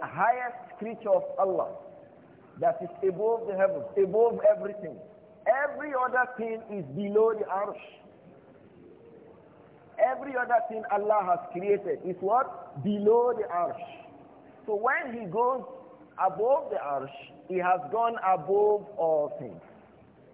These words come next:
So when we speak specifically regarding the Arsh, the ulama use the word istawa ala arsh. But when they refer to the entire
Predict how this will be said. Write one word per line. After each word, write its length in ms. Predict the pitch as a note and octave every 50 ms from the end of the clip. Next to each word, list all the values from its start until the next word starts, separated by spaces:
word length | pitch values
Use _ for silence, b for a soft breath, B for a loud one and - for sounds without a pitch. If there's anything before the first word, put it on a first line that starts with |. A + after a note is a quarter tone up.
| - - - - - - - _ - - - - - _ _ _ _ _ _ - - - - - - - -
So 80 | G3+
when 480 | F#3+ G3+ B3 C#4 E4 F4 F#4 F4+ C4+ A#3
we 100 | A3 G3+ - -
speak 200 | - B3 C#4+ C#4 - - - - - -
specifically 880 | - G3+ G3 G3+ - B3+ B3 - - - - B3 A#3 A3+ A3+ A#3+ A#3 A3
regarding 580 | G3 G3 G3+ F#3 - G3+ G3+ F#3 G3 G#3 G#3 G3
the 80 | F3 D#3
Arsh, 420 | - C#3 D3+ D3+ D3 D3 C#3+ - - - - - - - - - - - - -
the 100 | C#3+ D3+
ulama 520 | D3 - G#3+ G#3+ G#3+ G3 F#3 F#3+ F#3+ F#3+ F3+ E3 E3+
use 180 | F#3 G3 F3 C#3+ C#3
the 100 | F3 E3
word 400 | E3 E3+ E3+ E3+ F3 F3 F3 E3+ - - -
istawa 760 | E3 D3+ - - - - F3+ F3 F3+ F3+ F3+ F3+ F#3 F#3 F3+ - D#3 E3
ala 520 | E3 D#3+ E3+ F3+ F#3+ F#3+ F#3+ G3 F#3+ - - - - -
arsh. 300 | C3 - - - - - - - - - - - - - - - - - - - - - - - - - - - - -
But 100 | E3 F3+
when 240 | F#3+ A#3+ C#4+ D#4+ C#4+
they 200 | C4 A3+ G3+ G#3
refer 360 | F#3 - - A3 A3+ A#3 A3+ A#3 A3+
to 40 | G3
the 200 | E3 D#3+ F3 E3+ - F3+
entire 840 | F3+ F3 F3 F3 F3 - - A#3+ A3+ A#3 A#3+ B3 B3+ B3 A#3+ A#3+